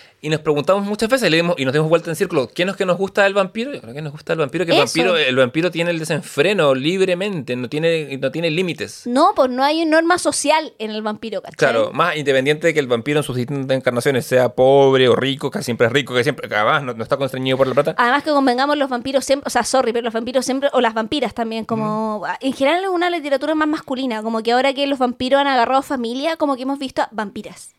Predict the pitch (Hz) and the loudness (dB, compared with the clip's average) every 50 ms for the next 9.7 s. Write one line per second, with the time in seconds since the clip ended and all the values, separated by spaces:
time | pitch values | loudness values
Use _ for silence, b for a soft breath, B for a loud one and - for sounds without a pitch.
0 | _ _ - 214 214 196 196 202 214 - 214 - - 240 254 311 381 - 294 262 | _ _ -10 -8 -8 -8 -8 -8 -8 -8 -8 -6 -4 -2 -2 -2 -2 -2 -2 -2
1 | 240 - 156 151 143 135 127 226 220 - _ _ - 226 220 208 165 - - - | 0 0 0 0 -2 -4 -4 -6 -8 -8 _ _ 0 0 0 2 0 0 0 0
2 | 185 190 180 - 185 - 185 185 247 151 156 - 262 254 254 226 226 240 247 240 | 0 0 0 -2 0 2 2 2 4 4 2 2 2 2 2 2 2 4 4 2
3 | 240 240 254 254 254 247 233 240 - - 233 - 110 113 123 - - - - - | 2 0 0 -2 0 0 2 4 4 4 4 2 0 0 -4 -16 -20 -20 -20 -6
4 | - - 233 233 233 226 226 220 220 233 226 - 262 254 254 240 240 - 254 262 | 0 4 4 6 6 6 4 2 2 0 -2 0 0 0 0 0 -2 0 2 2
5 | 262 247 240 247 240 220 208 214 220 247 - - 285 269 262 262 285 269 233 220 | 4 4 4 2 2 0 0 0 0 -2 0 2 2 4 4 2 2 0 0 0
6 | 220 226 233 247 254 247 247 262 262 233 226 214 208 226 254 - - 214 - 226 | 2 2 2 2 2 2 2 0 -2 -2 -2 0 0 0 -2 -4 -4 -4 -4 -4
7 | 196 - - 180 165 180 180 208 202 - 247 220 - 269 262 240 202 214 233 294 | -4 -6 -6 -6 -4 -4 -6 -8 -8 -6 -8 -6 -6 -4 -4 -4 -4 -6 -8 -10
8 | - B B B B B B - 220 220 214 - 214 139 151 165 185 202 - - | -12 B B B B B B -2 0 0 2 2 4 4 4 2 2 0 -2 -2
9 | 202 220 - 175 185 165 - - 190 127 - - - | -4 -4 -6 -6 -8 -10 -10 -10 -12 -12 -14 -14 -16